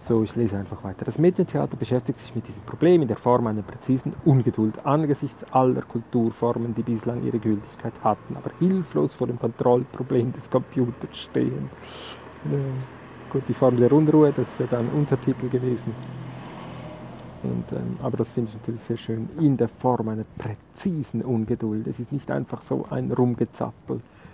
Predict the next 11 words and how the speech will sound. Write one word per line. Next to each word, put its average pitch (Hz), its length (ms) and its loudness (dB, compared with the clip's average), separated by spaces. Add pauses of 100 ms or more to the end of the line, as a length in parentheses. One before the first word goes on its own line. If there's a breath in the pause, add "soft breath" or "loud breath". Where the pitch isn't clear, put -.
sondern 117 380 -4
es 131 180 -8
ist - 100 -16
eine 147 140 -8
ganz - 280 -8
präzise 139 720 -6
Ungeduld, 120 720 -8 (600 loud breath)
welche 135 280 4
eben 135 240 2
darauf 131 340 -2
reagiert, 117 540 -2